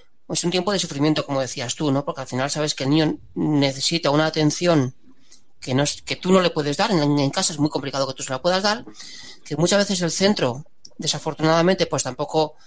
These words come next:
está preparado para poder dar de manera adecuada, ¿vale? O sea, hay un, eh, un problema de formación de fondo, un problema también de entender cómo son estos niños, ¿vale?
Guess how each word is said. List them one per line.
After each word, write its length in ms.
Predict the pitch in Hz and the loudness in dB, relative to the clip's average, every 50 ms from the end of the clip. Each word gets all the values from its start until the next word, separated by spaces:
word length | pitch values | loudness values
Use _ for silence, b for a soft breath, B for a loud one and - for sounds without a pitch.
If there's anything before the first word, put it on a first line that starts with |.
| b b b b b b - | b b b b b b -6
está 300 | 165 143 - - 160 143 | -4 -4 -2 -2 -4 -4
preparado 400 | - 160 156 - 160 165 175 170 | -4 -4 -4 -4 -2 -2 0 -2
para 220 | 151 147 139 127 | -2 -2 -4 -6
poder 320 | - 139 127 131 143 143 147 | -6 -8 -8 -6 -6 -6 -4
dar 280 | 165 160 160 147 143 - - - - - 147 143 - - - - - - - - - | -4 -4 -4 -4 -8 -14 -20 -20 -20 -14 -12 -12 -12 -12 -16 -20 -20 -20 -20 -12 -8
de 120 | - 156 143 | -8 -6 -4
manera 320 | 135 131 135 143 156 160 | -2 -2 -2 0 0 -2
adecuada, 500 | 151 143 131 - - 170 185 208 247 262 269 269 | -2 -2 -4 -2 0 0 0 0 -2 -4 -4 -4
¿vale? 360 | - 156 135 151 202 285 359 - - | -2 0 0 0 -2 -4 -8 -10 -10
O 20 | |
sea, 140 | - - 127 | -8 -6 -2
hay 60 | 131 | 0
un, 360 | 135 131 131 131 135 139 135 - b b b b b b b b b b - - - - | 2 2 2 2 2 0 -2 -4 b b b b b b b b b b -20 -20 -18 -14
eh, 460 | - 151 143 135 135 135 139 135 143 - - 262 - - - - - - - - | -10 -8 -8 -6 -6 -6 -6 -6 -8 -8 -10 -12 -12 -16 -18 -20 -20 -18 -16 -16
un 240 | - - - 165 - | -12 -8 -6 -6 -2
problema 340 | - 143 139 147 160 170 160 | -2 0 2 2 2 2 2
de 60 | 143 | 2
formación 800 | - - 143 131 131 123 - - 170 180 190 185 180 170 160 151 | 0 -2 -2 -2 -2 -2 -2 0 2 4 4 4 4 4 4 4
de 100 | 143 139 | 2 0
fondo, 420 | - - 185 185 185 180 170 165 160 | 0 2 4 4 6 6 6 6 4
un 80 | 151 | 4
problema 220 | 147 147 147 156 151 | 2 2 0 0 2
también 180 | 151 151 151 151 | 2 2 2 4
de 40 | 151 | 2
entender 300 | 143 147 143 139 156 147 | 0 0 -2 -2 -4 -2
cómo 200 | - - 151 143 | 0 0 0 2
son 140 | - 147 143 | 2 2 0
estos 260 | 135 - - 139 123 | 0 0 0 0 4
niños, 400 | 175 196 196 185 180 180 190 185 | 6 6 8 8 6 6 4 4
¿vale? 320 | 170 147 156 196 254 392 | 2 2 2 2 0 -4